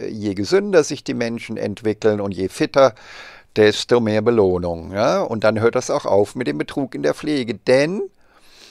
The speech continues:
die positiven Anreize wirken nicht nur gegen die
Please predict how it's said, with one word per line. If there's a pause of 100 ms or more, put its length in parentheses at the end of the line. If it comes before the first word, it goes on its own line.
(160)
die
positiven
Anreize
wirken
nicht
nur
gegen
die